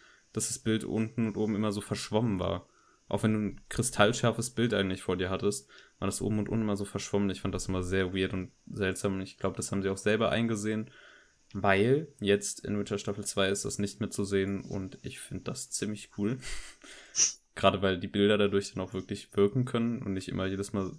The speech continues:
so wirkt, als wäre das irgendwie billig eingefügt oder so. Ja, keine Ahnung, was Netflix da machen wollte, dass sie sagen wollen, „Das ist der Netflix-Look.“ Und alle Leute so, „Nein,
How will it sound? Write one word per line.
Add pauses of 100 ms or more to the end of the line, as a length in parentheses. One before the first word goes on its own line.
(140)
so
wirkt,
als
wäre
das
irgendwie
billig
eingefügt
oder
so. (2000)
Ja,
keine
Ahnung,
was
Netflix
da
machen
wollte,
dass
sie
sagen
wollen,
„Das
ist
der
Netflix-Look.“ (460)
Und
alle
Leute
so,
„Nein,